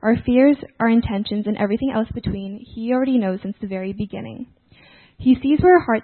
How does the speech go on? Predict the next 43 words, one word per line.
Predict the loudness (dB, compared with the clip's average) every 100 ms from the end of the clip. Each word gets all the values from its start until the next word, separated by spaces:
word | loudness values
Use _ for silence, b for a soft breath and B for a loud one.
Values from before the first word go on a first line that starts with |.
| -6
stands. | -10 -8 -6 -8 -2
What | 0
resides | 2 2 0 -4
in | -2
our | -2
heart | -2 -2 -4
and | -2
our | -4 -4
soul | -6 -2
are | -4 -4
very | -6 -4 -4
important | -6 -8 -12 -12
to | -12
the | -12
Lord. | -8 -8 -10 -14 _ _ b b 0
The | 2
intent, | 2 -2 -8 -8 -14 -16
love, | -4 0 0 -2
and | -4 -2 0
purity | 0 -2 -6 -14 b
and | -2 2
motivation | 4 2 0 -2 -6
that | -6
lives | -6 -8 -4
inside | -4 -4 -6 -4
of | -4
us | -6 -8 B B B B -4
weighs | 0 0 -2
heavily | -6 -8 -6 -6
with | -8 -10 _ -10
God. | -10 -10 -20 _ _ _ _ _ _ _ _ b b b 0
And | 0 2
it's | 0 0
important | 0 0 0 -4 -8
to | -8
realize | -6 -4 -6 -6
this | -6 -6
when | -6
you're | -8 -10
going | -12 -12 -8
through | -4
this | -4 -4
stage, | -6 -4